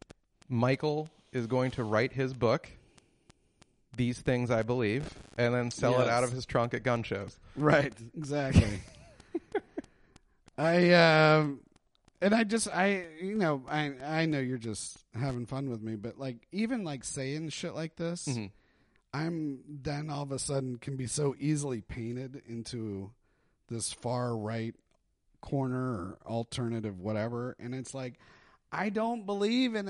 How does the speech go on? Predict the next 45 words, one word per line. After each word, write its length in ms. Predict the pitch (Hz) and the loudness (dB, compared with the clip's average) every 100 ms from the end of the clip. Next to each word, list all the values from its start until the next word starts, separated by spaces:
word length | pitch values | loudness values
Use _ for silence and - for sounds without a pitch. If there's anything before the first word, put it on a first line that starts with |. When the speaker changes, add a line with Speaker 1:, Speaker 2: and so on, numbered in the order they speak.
| 170 | -6
Speaker 2:
any 300 | 175 226 240 | -4 -4 -4
of 80 | 202 | -2
that 240 | 165 127 | -4 -2
shit. 120 | 160 165 | 6 8
Speaker 1:
Yeah. 200 | 127 110 | 6 4
Speaker 2:
I 140 | 180 | -2
just 260 | 190 247 - | -2 -6 -6
believe 320 | 202 214 202 | -4 -4 -4
in, 200 | 180 175 | -8 -8
like, 300 | 160 151 - _ _ _ _ _ _ - | -6 -8 -12 _ _ _ _ _ _ -6
people 400 | 208 196 190 165 | -6 -2 -2 -2
being 260 | 156 160 | -2 -2
able 500 | 160 165 165 160 156 156 | -4 -2 -2 0 -2 -6
to, 640 | - 143 139 135 135 123 - _ _ _ _ _ _ | -8 -4 -2 -2 -4 -8 -14 _ _ _ _ _ _
uh, 460 | 120 120 117 117 110 - _ | -12 -8 -6 -8 -10 -12 _
speak 400 | - - 170 170 | -16 -10 -10 -10
freely, 580 | - 147 156 175 202 214 _ _ _ - | -8 -6 -4 -4 -6 -8 _ _ _ -8
and, 200 | 156 160 | -6 -4
like, 220 | 156 156 - | -4 -6 -10
you're 260 | 143 143 160 | -10 -6 -4
not 280 | 170 170 - | -4 -6 -6
defined 920 | 151 - 160 170 175 160 151 147 160 _ _ _ _ _ | -12 -8 -8 -6 -6 -6 -6 -10 -16 _ _ _ _ _
for 180 | - 147 | -10 -8
every 440 | - 151 170 175 175 | -4 -4 -2 -2 -2
li- 100 | 196 | 0
Speaker 1:
Yeah. 160 | 180 156 | -2 -2
Speaker 2:
little 240 | 147 160 156 | 0 0 -2
thing 280 | 160 151 147 | -4 -6 -6
that 140 | 123 | -8
you 120 | 131 | -10
say. 360 | 139 160 165 156 | -10 -6 -4 -4
Or 0 | |
you 60 | 101 | 0
Speaker 1:
People, 500 | 202 262 302 262 - - | 0 2 0 -2 -6 -2
I 80 | 180 | 0
mean, 300 | 208 185 - _ _ _ _ _ - | 0 -2 -8 _ _ _ _ _ -6
this 180 | 175 247 | -4 -2
is 140 | 233 | -4
the 80 | 151 | -4
speech 340 | - 165 160 | -4 -4 2
I'll 160 | 123 131 | 2 2
give, 260 | 147 143 123 | 2 0 0
and 80 | |
then 160 | 117 117 | 0 0
we'll 200 | 104 | -2